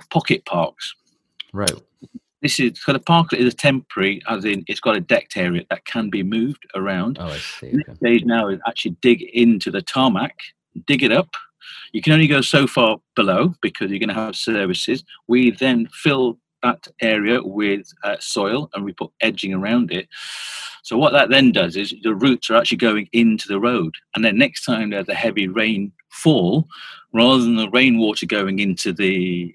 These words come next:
Speaker 1: water system, it goes and feeds our parklet.
Speaker 2: This is something that I've been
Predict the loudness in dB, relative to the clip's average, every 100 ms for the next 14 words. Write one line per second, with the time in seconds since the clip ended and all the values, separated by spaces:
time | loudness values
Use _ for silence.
0 | _ 0 2 0 -4 -4 -6 -4 -6 -6
1 | -6 -6 -4 -2 -2 -4 -8 -10 -6 -2
2 | -2 -2 -8 -12 -10 -6 -6 -6 -10 -14
3 | _ -2 -2 -2 -4 -4 -6 -4 -4 -2
4 | -2 -2 -6 -6 -4 -2 0 -2 -4 -4
5 | -2 -4 -6